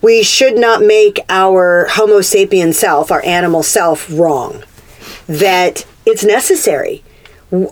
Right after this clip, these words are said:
I wouldn't know whether I needed to eat or I needed to pee or I needed to breathe if my Homo sapien self wasn't taking care of that. So that is super essential.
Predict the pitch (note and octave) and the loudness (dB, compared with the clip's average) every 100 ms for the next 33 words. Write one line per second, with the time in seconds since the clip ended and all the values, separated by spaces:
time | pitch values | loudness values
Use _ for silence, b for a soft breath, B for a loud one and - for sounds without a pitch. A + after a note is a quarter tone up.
0 | - G#3 B3 C#4+ B3+ A3 A#3 G#3 G#3+ A3 | -4 -2 0 2 2 2 2 2 4 4
1 | G#3 F#3+ F#3 - G#3+ G#3 G3+ G3 F#3+ F#3+ | 4 4 2 0 2 2 4 2 2 2
2 | F#3+ F#3+ F#3+ - D#3+ G3+ F3+ - - - | 2 2 2 0 0 2 2 0 -6 -12
3 | B B G3+ G3 F#3+ F#3 F3+ F3 - G3+ | B B -4 0 2 2 2 -2 -2 0
4 | F3 E3+ D#3+ B B F#3+ F#3 F#3 F#3 F3 | 2 2 0 B B -4 -2 2 2 2
5 | F3 D3 C4+ C4 F3 D#3 D#3 - B B | 0 0 0 2 2 2 0 -6 B B
6 | G#3 G3 G3 F#3+ E3+ E3 F3+ E3+ F3 D#3+ | -2 0 -2 0 0 0 0 0 -2 -2
7 | F#3+ F#3+ D#3 D3+ E3+ D3 E3 B3 A#3 D#3 | -2 0 0 0 -2 -2 0 0 0 -2
8 | A#2 - B - A3+ A3 D4 D#4+ F#3 - | -6 -10 B -2 0 0 0 2 0 0
9 | D#4 D#4 G3+ D#3+ - C4+ C4+ - - | 0 2 2 2 0 -2 -2 -6 -10